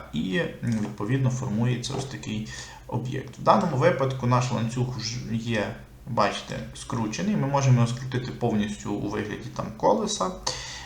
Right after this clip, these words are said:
Е, знову ж таки, тут ми працюємо, оскільки наш, е, ланцюг, е, розміщений в напрямку осі іксів, то, відповідно, ми тут можемо тільки по Z його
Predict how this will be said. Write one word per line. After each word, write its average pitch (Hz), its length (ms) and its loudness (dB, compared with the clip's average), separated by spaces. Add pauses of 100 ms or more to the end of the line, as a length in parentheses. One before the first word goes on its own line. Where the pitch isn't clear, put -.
(140)
Е, 117 360 8
знову 131 240 6
ж - 120 0
таки, 110 180 -2
тут 175 380 -2 (240)
ми 123 160 6
працюємо, 123 540 0
оскільки 110 400 -2
наш, 107 440 2
е, - 100 -6 (600)
ланцюг, 107 420 -2 (320)
е, - 40 -10 (320)
розміщений 110 840 0 (380)
в 113 180 -4
напрямку 107 680 0 (280)
осі 127 320 2
іксів, 202 520 0 (420)
то, 170 160 4
відповідно, 127 540 0
ми 113 100 2
тут 127 200 0
можемо 117 340 2
тільки 113 320 0
по 110 160 -2
Z 95 340 2
його 104 340 0